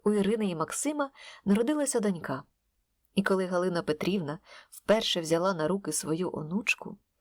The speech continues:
в її очах з'явилось щось нове, тепло і ніжність, яких Ірина ніколи раніше не бачила.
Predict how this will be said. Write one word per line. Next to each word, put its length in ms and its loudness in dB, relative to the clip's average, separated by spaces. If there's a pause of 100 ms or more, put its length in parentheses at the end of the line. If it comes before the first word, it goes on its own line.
(220)
в 40 -4
її 240 2
очах 460 0
з'явилось 460 0
щось 380 0
нове, 340 -4 (640)
тепло 460 -2
і 140 0
ніжність, 580 -4 (340)
яких 320 -2
Ірина 440 0 (260)
ніколи 440 0
раніше 400 -4
не 80 -2
бачила. 560 -4